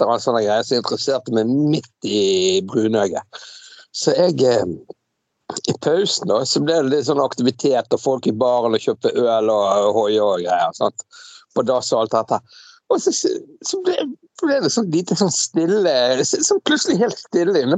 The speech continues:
på fotballpuben. Det er jo ganske unormalt. Så bare brøler jeg ut: «Helvete, for et jævlig sted. Vi stikker. Her er det bare gamle homoer og kjerringer som ser på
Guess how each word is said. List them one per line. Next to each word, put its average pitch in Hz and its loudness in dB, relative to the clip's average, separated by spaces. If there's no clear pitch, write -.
på - -4
fotballpuben. 117 0
Det 143 0
er 185 2
jo 151 2
ganske 143 0
unormalt. 131 0
Så - -8
bare 165 -2
brøler 143 0
jeg 107 0
ut: 90 -18
«Helvete, 208 0
for 131 0
et 123 -4
jævlig 147 0
sted. 120 -2
Vi 147 0
stikker. - -2
Her 185 0
er 160 2
det 147 0
bare 160 0
gamle 170 0
homoer 139 2
og 120 -6
kjerringer 156 0
som 139 -2
ser 127 -2
på 127 -2